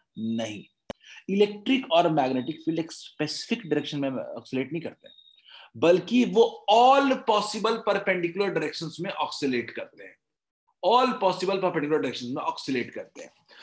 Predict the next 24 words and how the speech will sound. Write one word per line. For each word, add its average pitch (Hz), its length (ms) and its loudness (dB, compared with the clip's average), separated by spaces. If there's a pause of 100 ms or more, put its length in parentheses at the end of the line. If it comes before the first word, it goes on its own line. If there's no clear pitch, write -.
(140)
तो 226 60 2
याद 190 400 4
रखिएगा, 160 320 2
unpolarized 180 960 4
light 147 280 2
उसको 190 260 -2
कहते 123 340 -10
हैं, - 280 -20
a 151 40 0
light 165 440 2
wave 107 560 -8
in 180 120 0
which, 170 320 -2 (1300)
a 135 160 -2
light 180 360 4
wave 120 220 -4 (560)
that, 156 480 0
that 190 200 -2
is 208 200 -2
vibrating 160 1080 -2
in 170 420 -4
more 208 360 4
than 175 440 -2
one 139 280 -2